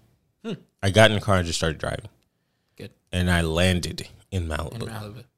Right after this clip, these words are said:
Speaker 2: Had no clue where I was going, where I was trying to go. I just landed in Malibu.
Speaker 1: Hmm.
Speaker 2: And Malibu is one of those places that they, it has that drive to get in, and you don't know, like, what else is there to this.
Speaker 1: Right.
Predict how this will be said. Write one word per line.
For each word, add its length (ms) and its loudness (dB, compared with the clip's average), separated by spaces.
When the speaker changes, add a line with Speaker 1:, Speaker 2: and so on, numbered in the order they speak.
Speaker 2:
Had 200 6
no 220 6
clue 420 2
where 140 8
I 20 6
was 140 2
going, 340 6
where 80 2
I 40 2
was 80 -2
trying 260 6
to 60 -6
go. 340 10
I 80 8
just 180 2
landed 480 4
in 160 2
Malibu. 480 -6
Speaker 1:
Hmm. 80 -12
Speaker 2:
And 200 8
Malibu 400 6
is 80 4
one 140 6
of 60 6
those 140 6
places 380 0
that 180 4
they, 280 4
it 220 2
has 340 6
that 380 2
drive 460 2
to 100 2
get 200 0
in, 240 2
and 180 8
you 120 10
don't 380 8
know, 840 6
like, 220 -12
what 200 6
else 280 4
is 140 -2
there 220 -4
to 220 -2
this. 420 -2
Speaker 1:
Right. 120 -16